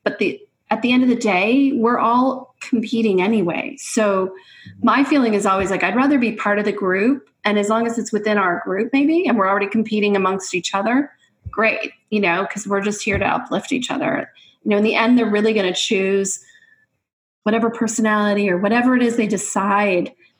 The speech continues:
You know, it's so, I mean, it is based on talent, but so much of it is so objective that it's kind of like,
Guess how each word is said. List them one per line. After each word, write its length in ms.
You 80
know, 180
it's 180
so, 800
I 40
mean, 360
it 160
is 160
based 300
on 120
talent, 460
but 180
so 320
much 180
of 100
it 360
is 220
so 400
objective 720
that 180
it's 200
kind 240
of 120
like, 480